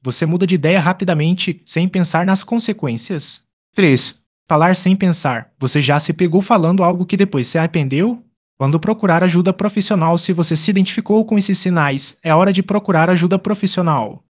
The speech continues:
Um especialista pode ajudar a entender melhor o que está acontecendo. O teste de tda para adultos pode ser um passo importante para você.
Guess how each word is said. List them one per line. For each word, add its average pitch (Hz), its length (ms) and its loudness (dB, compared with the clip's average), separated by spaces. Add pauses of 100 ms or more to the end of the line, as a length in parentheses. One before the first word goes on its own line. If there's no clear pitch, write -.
(100)
Um 156 80 0
especialista 170 640 -2
pode 180 280 0
ajudar 165 340 0
a 175 40 0
entender 165 420 0
melhor 156 340 2
o 160 60 0
que 160 100 -6
está 170 220 -2
acontecendo. 156 800 -4 (340)
O - 40 -20
teste 165 240 0
de 170 100 2
tda 160 180 0
para 180 200 -2
adultos 156 360 -2
pode 196 300 2
ser 190 160 0
um 185 80 2
passo 151 320 0
importante 175 460 0
para 147 180 -2
você. 123 480 -6